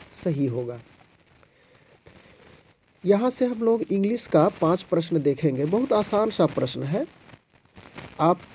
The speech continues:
का रिवीजन के लिए, आपको रिवाइज करने के लिए इन सभी प्रश्नों को सेट क-, किया गया है। जो जो हम लोग आगे बढ़ते चलेंगे,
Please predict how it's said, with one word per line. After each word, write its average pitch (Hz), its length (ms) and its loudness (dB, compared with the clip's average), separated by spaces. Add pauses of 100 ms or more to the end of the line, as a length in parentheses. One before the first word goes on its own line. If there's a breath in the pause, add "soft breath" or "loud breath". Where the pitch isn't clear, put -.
(800)
का 165 80 4
रिवीजन 160 440 6
के 156 140 2
लिए, 151 160 2
आपको 151 420 0
रिवाइज 156 440 2
करने 151 280 0
के 156 140 -2
लिए 156 80 4
इन 160 100 2
सभी 147 220 -2
प्रश्नों 147 380 -4
को 147 140 -4
सेट 135 260 -2
क-, 131 220 -4 (140)
किया 139 200 0
गया 123 200 -2
है। 165 200 -6 (1000)
जो 175 160 4
जो 233 200 4
हम 214 80 0
लोग 214 160 4
आगे 180 240 4
बढ़ते 165 360 4
चलेंगे, 156 460 0